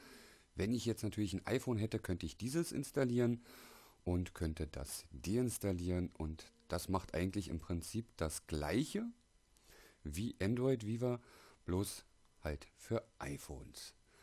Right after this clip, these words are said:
Dann haben wir Themenkanäle. Dort sind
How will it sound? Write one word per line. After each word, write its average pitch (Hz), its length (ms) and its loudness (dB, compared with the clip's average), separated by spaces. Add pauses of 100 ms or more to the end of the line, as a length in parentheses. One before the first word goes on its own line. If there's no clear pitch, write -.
(320)
Dann 82 160 -2
haben 95 140 4
wir 80 120 0 (220)
Themenkanäle. 127 840 2 (2000)
Dort 78 260 -4
sind 73 400 -4